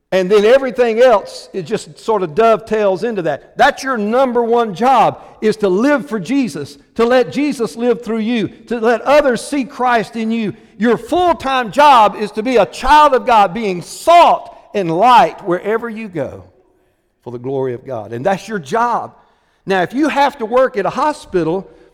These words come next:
or as a nurse or as a carpenter or as a factory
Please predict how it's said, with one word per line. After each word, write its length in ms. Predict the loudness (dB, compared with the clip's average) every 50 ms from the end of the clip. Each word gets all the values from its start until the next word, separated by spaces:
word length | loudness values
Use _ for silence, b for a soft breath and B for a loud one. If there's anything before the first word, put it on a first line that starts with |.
| b b _
or 160 | -2 0 2 2
as 160 | 2 0 -2
a 60 | -2
nurse 640 | 0 0 0 2 2 0 0 -2 -6 -10 -18 -20 _ _ _ _ _ _
or 200 | -2 0 2 2
as 160 | 2 0 -2
a 40 | -4
carpenter 880 | -8 -4 -2 0 0 0 -2 -4 -6 -4 -2 -2 -2 -4 -6 -8 -12 -20 _ _
or 160 | -2 0 2 2
as 140 | 0 0
a 80 | -2 -4
factory 640 | -4 -2 0 0 0 -2 -2 -2 -2 -2 -2 -4